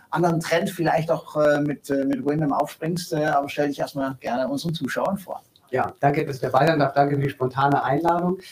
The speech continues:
Speaker 2: Äh, du hast es gerade gesagt, ja, ich durfte in der, mitten in der Pandemie anfangen. Wyndham hat, äh, sich entschieden und gesagt, wir gehen zurück in den Markt.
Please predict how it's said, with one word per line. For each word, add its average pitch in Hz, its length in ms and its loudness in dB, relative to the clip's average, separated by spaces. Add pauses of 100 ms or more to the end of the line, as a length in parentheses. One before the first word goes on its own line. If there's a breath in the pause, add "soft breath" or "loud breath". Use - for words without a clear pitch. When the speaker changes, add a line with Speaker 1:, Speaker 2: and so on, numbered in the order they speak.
(120)
Speaker 2:
Äh, 135 120 -4
du 143 80 4
hast 143 100 -2
es 139 80 -12
gerade 139 240 0
gesagt, 131 320 -2
ja, 131 80 0
ich 123 80 -6
durfte 143 260 0
in 120 60 -2
der, 123 280 0
mitten 151 180 -2
in 143 80 4
der 139 80 -2
Pandemie 135 420 -2
anfangen. 143 400 -2
Wyndham 139 260 -2
hat, 131 240 -6
äh, 123 140 -4
sich 120 160 -10
entschieden 135 340 -4
und 127 80 -4
gesagt, 127 240 -4
wir 110 100 -8
gehen 127 120 0
zurück 127 280 -10
in 123 100 -6
den 110 100 -2
Markt. 110 340 -4